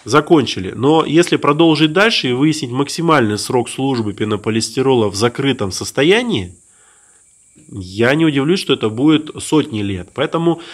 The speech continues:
кто говорит, что это служит там пять, десять, двадцать лет или тридцать, они не знают, о чём они говорят. Возможно, если пенополистирол просто белыми кусками будет лежать на траве,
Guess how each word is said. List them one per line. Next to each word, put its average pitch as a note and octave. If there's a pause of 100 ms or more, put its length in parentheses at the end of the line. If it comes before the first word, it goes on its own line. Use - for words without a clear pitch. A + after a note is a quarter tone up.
(140)
кто -
говорит, E3
что D3
это C#3+
служит D3
там B2
пять, C3
десять, B2
двадцать A#2+
лет F#3+ (240)
или A2+
тридцать, A2+ (280)
они C3
не F#3
знают, E3
о -
чём C#3+
они A#2
говорят. G#2+
Возможно, D#3 (360)
если B2+
пенополистирол C#3
просто C#3
белыми A#2+
кусками B2+
будет A2
лежать A2
на G#2+
траве, F#3